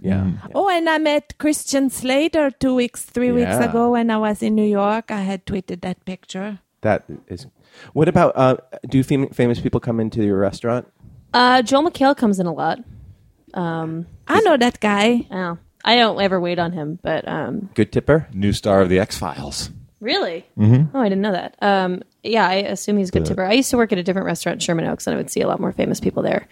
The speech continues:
Speaker 4: I waited on David Hasselhoff once, and, um, he, he didn't need to. He introduced himself to me,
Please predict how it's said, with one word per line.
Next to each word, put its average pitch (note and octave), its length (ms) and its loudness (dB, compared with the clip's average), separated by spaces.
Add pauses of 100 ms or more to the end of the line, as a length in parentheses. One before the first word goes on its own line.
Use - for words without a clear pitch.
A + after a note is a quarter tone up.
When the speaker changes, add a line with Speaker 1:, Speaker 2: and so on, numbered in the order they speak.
(260)
Speaker 4:
I G3 60 -2
waited G#3+ 180 4
on F#3 120 2
David F#3 260 0
Hasselhoff F3+ 480 -2
once, G3+ 400 -2 (460)
and, F3 480 0
um, E3 560 -2 (540)
he, D4 160 0
he D#4+ 60 4
didn't A3+ 240 2
need F#3+ 200 -4
to. G3+ 100 -6
He A#3 220 0
introduced A#3 340 2
himself C4 320 -2
to C#4 80 -2
me, C#4+ 280 -2